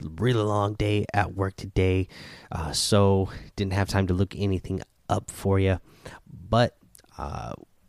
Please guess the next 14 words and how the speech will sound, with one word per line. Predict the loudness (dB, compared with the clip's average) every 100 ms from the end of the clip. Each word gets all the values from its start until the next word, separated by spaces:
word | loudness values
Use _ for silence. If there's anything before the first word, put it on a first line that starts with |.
| -2
we'll | 2 2
have | 2 0
more | -2 -2
stuff, | -2 -2 -4 -4 -8 -10
uh, | -6 -4 -6
for | -2 0
you, | 2 2 -2 -4 -20 -20 -12 -8
uh, |
in | -2 -2
the | 0
next | -2 -2 -4
coming | -2 -2 -2 -2
up | -2 -4
episodes. | -6 -6 -4 -2 2 4 4 0